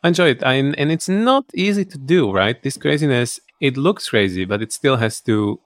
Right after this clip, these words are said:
make some sense for a human brain to actually accept it.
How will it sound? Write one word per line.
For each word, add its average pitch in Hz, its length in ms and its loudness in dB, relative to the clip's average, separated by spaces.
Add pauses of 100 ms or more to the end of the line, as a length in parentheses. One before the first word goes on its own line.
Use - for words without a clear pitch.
(120)
make 113 300 -2
some 98 260 -6
sense - 640 -10 (180)
for 113 300 2
a 101 80 2
human 123 380 2
brain 101 420 0
to 101 180 -6
actually 104 320 -6
accept - 480 -12
it. - 80 -18